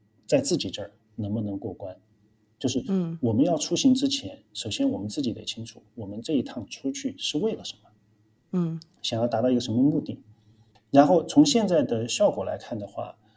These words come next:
Speaker 1: 其实我觉得还是蛮欣慰的。我们做了一个类似于既有沿途的分享，呃，也有类似于田野调查，然后，呃，也会有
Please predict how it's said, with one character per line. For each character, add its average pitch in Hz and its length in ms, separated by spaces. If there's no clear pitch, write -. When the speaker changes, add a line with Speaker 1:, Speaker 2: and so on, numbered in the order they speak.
Speaker 1:
其 - 200
实 110 340
我 107 140
觉 104 120
得 110 140
还 107 180
是 - 360
蛮 117 160
欣 160 260
慰 175 100
的。 - 120
我 113 100
们 127 160
做 185 160
了 147 120
一 131 60
个 143 140
类 151 160
似 135 240
于 117 320
既 170 300
有 - 300
沿 117 220
途 135 200
的 123 100
分 180 240
享， - 320
呃， 113 180
也 113 160
有 120 160
类 120 140
似 113 180
于 101 180
田 120 240
野 104 60
调 113 160
查， - 320
然 101 120
后， 101 520
呃， 101 300
也 104 160
会 127 220
有 - 180